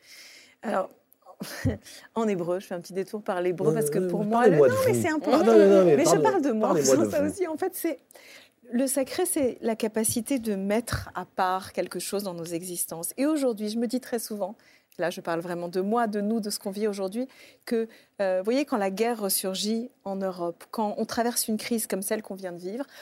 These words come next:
Speaker 1: en réalité, la question du sacré est celle qui est posée à chacun d'entre nous, à savoir, pourquoi es-tu prêt à mourir ?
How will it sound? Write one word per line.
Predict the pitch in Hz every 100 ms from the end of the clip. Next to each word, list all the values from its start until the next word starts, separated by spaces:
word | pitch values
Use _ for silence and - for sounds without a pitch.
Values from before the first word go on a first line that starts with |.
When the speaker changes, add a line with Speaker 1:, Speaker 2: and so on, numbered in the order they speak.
| - -
Speaker 1:
en | 190
réalité, | 190 202 220 381
la | 247
question | 277 269 - 277
du |
sacré | 214 220 220 359 -
est | 240
celle | 226 320 320
qui | 262
est |
posée | 226 233 226
à |
chacun | 214 208 202
d'entre | 190 185 247
nous, | 359
à |
savoir, | 277 208 196 285 349 - - _ _ _ _
pourquoi | 285 - - 311 359 427 _ _ _ _ _ _ _
es-tu | 226 220 202
prêt | - 226
à | 208
mourir ? | 180 175 160 151 -